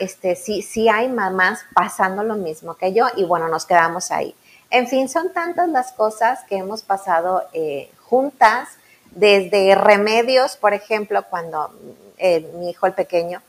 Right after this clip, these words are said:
que mordía y no dejaba de morder, Silvia, una de ellas, me dijo, "¿Quieres que le quite yo eso del?". Y yo, "Mm, ¿cómo?". Ajá, Silvia lo mordió,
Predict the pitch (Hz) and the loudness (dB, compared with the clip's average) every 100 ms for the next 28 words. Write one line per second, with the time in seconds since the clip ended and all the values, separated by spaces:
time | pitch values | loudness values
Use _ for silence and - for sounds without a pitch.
0 | _ _ - 190 196 196 220 226 240 220 | _ _ -2 0 2 2 4 4 2 -2
1 | 226 226 196 190 165 160 160 165 - - | -2 0 0 0 -4 -4 -2 -4 -6 -6
2 | 160 165 165 165 156 156 156 156 170 165 | -4 -2 -2 -4 -6 -4 -6 -8 -12 -10
3 | 190 262 294 - 392 - 254 269 247 247 | -2 0 0 2 2 2 -2 0 2 6
4 | 233 226 240 240 - 165 151 143 - 151 | 6 4 0 -4 -2 -6 -2 -2 -4 -10
5 | 143 131 - 147 156 427 - _ _ - | -10 -8 -2 -2 -2 -8 -10 _ _ -14
6 | - 190 - - 196 190 202 196 151 127 | -6 -6 -6 -4 -2 0 -2 -2 -2 -4